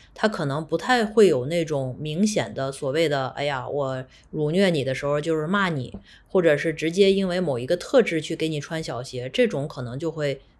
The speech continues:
概率低一些。当然它会有各种各样其他的问题，但是这种问题可能就会低一些。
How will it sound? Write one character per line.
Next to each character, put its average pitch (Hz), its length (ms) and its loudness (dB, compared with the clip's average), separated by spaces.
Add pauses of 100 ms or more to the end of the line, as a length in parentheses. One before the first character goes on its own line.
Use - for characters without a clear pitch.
(200)
概 196 200 4
率 180 180 4
低 190 160 -2 (120)
一 151 120 2
些。 - 300 -8 (340)
当 202 160 4
然 196 120 6
它 202 140 2
会 208 80 6
有 165 80 4
各 202 140 2
种 156 100 0
各 165 80 2
样 175 100 2
其 165 140 -8
他 208 160 4
的 254 100 6
问 180 140 2
题， 101 260 -6
但 180 120 2
是 185 100 0
这 277 180 4
种 180 140 4
问 147 140 2
题 135 180 -6
可 - 140 -8
能 123 160 -4
就 147 80 -4
会 127 120 -4
低 139 300 -4
一 127 60 -4
些。 - 200 -14